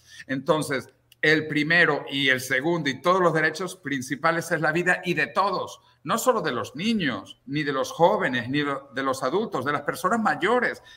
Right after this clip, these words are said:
que son los que tienen más experiencia. Entonces, eso para enfatizar un cambio que va a ocurrir también y que vamos a vivir todos, espero muy pronto, en una década vamos a estar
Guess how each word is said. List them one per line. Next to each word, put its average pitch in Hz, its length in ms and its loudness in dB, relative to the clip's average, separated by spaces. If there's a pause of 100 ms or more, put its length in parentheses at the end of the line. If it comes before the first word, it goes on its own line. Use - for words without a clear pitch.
(100)
que 139 100 0
son 175 160 0
los 180 80 2
que 170 120 0
tienen 156 260 -2
más 143 180 -4
experiencia. 113 720 -4 (380)
Entonces, 165 580 2 (680)
eso 135 260 2
para 151 180 4
enfatizar 151 840 0
un 196 280 2
cambio 196 360 4
que 185 120 0
va 151 80 2
a - 20 6
ocurrir 160 400 2
también 151 320 0
y 147 60 -4
que 143 100 0
vamos 143 340 2
a 151 60 0
vivir 135 380 0
todos, 139 400 0
espero 139 340 0
muy 156 160 -4
pronto, 135 580 -4
en 151 200 0
una 190 240 2
década 131 680 0
vamos 139 380 0
a 127 60 -2
estar 147 600 -2